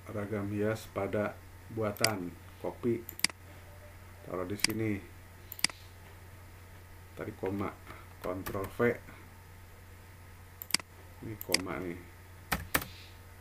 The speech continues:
Apalagi sini. Bahan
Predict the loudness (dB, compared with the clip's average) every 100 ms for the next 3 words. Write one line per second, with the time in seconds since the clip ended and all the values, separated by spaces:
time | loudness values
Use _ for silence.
0 | -14 -8 -4 -4 2 6 8 6 8 8
1 | 6 0 -10 4 4 4 -12 -12 -12 -14
2 | -14 -14 -12 -12 -14 -14 -14 -14 -14 -12
3 | 2 2 4 2 2 2 -4 -10 -14 -14
4 | -14 -14 -14 -12 -12 -12 2 2 2 -12
5 | -10 -12 -12 -14 -14 -14 -14 -14 -12 -12
6 | -12 -12 -14 -14 -14 -14 -14 -14 -2 6
7 | 6 6 4